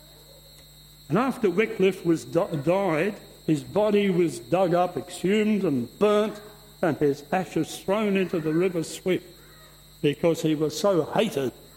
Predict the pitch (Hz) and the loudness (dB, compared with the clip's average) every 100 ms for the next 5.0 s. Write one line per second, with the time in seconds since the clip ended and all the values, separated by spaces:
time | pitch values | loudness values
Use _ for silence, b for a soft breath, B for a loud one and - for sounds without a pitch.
0 | - - - 147 170 160 156 156 175 139 | -20 -14 -8 -2 0 -2 -2 0 2 0
1 | - - - - - 151 - 147 180 175 | -6 -20 -20 -12 -2 -2 0 0 2 2
2 | 175 165 151 143 175 180 160 165 143 - | 0 0 0 0 2 2 2 0 -2 -6
3 | B B B - - 175 131 160 196 202 | B B B -20 -4 -2 0 2 4 4
4 | 185 175 175 - 170 - 151 151 143 123 | 2 2 0 0 -4 -2 2 2 2 -2